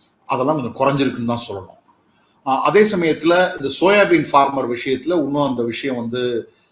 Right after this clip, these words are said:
ஆஹ், கொஞ்சம் பரபரப்பா தான் போயிட்டு இருக்கு. அவர்கள் அதிருப்தி கண்டினியூ தான் ஆயிட்டு இருக்கு. So, அது ஒரு நாற்பத்தெட்டு தொகுதிகள் இருக்கு, அந்த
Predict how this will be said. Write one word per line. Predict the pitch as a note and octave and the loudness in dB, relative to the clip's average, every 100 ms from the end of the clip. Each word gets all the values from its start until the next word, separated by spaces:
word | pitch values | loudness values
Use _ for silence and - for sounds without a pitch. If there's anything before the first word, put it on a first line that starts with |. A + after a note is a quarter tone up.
| - | -8
ஆஹ், | A#2+ - | -6 -6
கொஞ்சம் | B2 A#2+ A2+ G#2+ G#2 G#2 G#2 _ - | -6 -4 -4 -4 -8 -10 -18 _ -2
பரபரப்பா | C3 C#3 C3+ C3 A#2+ | 2 4 2 2 0
தான் | B2+ B2 | 0 -4
போயிட்டு | B2 A2+ G2 | -6 -6 -10
இருக்கு. | - B2 - _ _ _ - | -14 -14 -14 _ _ _ 0
அவர்கள் | C3+ C#3 C3 | 2 4 2
அதிருப்தி | A#2+ D3+ E3 D#3 C#3 C3+ | 0 0 -2 0 -2 -2
கண்டினியூ | B2 C#3 C3 | -4 -4 -2
தான் | C3 A#2+ | 0 -2
ஆயிட்டு | A#2+ | -4
இருக்கு. | G2+ - A#2 - | -8 -12 -12 -12
So, | - C#3+ C3 C3+ C#3+ | -10 -4 -2 -2 -4
அது | C3+ D3 | -2 -2
ஒரு | C#3+ | 0
நாற்பத்தெட்டு | C3 D3+ F3 - C3 C3 | 0 0 -2 -8 -10 -6
தொகுதிகள் | D3 F3 F#3 B2+ | -2 -2 0 -2
இருக்கு, | A2 A2 | -4 -8
அந்த | G#2+ | -12